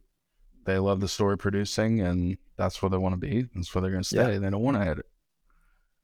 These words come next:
Speaker 1: And, you know, to each their own. Uh, but if you have ambitions to move into a different role,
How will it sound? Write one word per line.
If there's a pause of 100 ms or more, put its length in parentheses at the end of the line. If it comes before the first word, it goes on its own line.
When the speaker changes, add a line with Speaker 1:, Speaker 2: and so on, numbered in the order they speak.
(140)
Speaker 1:
And, (800)
you
know,
to
each
their
own. (260)
Uh, (680)
but
if
you
have (600)
ambitions
to
move
into
a
different
role,